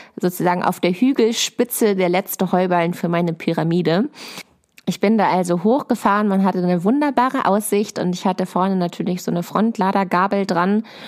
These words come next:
und hab also versucht, wie mit so einer Gabel,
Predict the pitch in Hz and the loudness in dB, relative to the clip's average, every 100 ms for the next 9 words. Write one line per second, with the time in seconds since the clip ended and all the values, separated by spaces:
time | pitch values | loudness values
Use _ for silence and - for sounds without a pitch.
0 | - - - 185 185 180 185 196 - 165 | -20 -10 -2 0 2 0 -2 -6 -4 -2
1 | 175 175 - 165 180 202 - 165 185 185 | 0 -2 -4 -4 -2 -4 -4 -2 0 0
2 | 170 175 165 160 - 180 196 190 196 | -2 -4 -4 -4 -2 0 0 0 -2